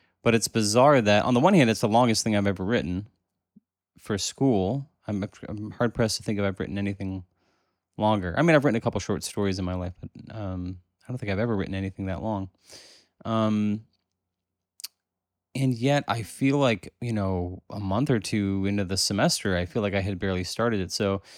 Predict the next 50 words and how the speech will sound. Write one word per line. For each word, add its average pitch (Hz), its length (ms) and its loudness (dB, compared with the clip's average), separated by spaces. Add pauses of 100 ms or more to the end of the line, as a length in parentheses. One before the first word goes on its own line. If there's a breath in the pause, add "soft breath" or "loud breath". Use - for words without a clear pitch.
(300 loud breath)
in 113 80 4
a 110 80 6
way, 139 180 8
as 113 140 6
I 117 60 6
was 98 200 2
reading 107 420 2
it 95 200 -2
and 104 140 -8
kind 107 180 -2
of 92 120 -4
reviewing 98 500 -2
it, 92 220 -2
it 104 120 -6
was 95 220 -4
just, - 460 -8
uh, 95 340 -2
I - 80 2
don't 226 80 4
know, 214 80 6
I 104 100 6
was 101 140 0
proud 160 220 4
of 113 60 2
myself, 92 520 -2 (200)
which - 160 -10
is 98 320 -8 (380)
kind 113 160 -2
of 101 80 0
a, 98 260 2 (500 soft breath)
I 143 80 8
don't 156 120 10
wanna 131 120 8
say 123 140 6
it's 113 120 4
a 113 40 4
rare 101 220 4
thing. 101 220 -2
That 87 140 -2
sounds 92 260 -4
sad, 90 340 -2
but 92 180 -4
in 180 160 -2
a 190 40 2
way 185 180 4
<laughs> - 20 2
that's 131 200 0
kinda 123 240 0
true. 87 400 -2
I, 104 220 0